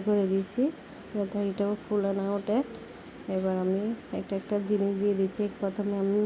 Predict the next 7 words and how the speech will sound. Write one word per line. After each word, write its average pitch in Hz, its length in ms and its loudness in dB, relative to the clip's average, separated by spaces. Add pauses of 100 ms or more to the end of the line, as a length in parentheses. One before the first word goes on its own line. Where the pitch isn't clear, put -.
পিৎজা 208 360 4
সস 208 280 0
দিছি, 208 360 0 (880)
টমেটো 196 500 4
সস, 214 420 4 (720)
এ, 196 120 -2 (180)
ক্যাপসিকাম, 214 760 0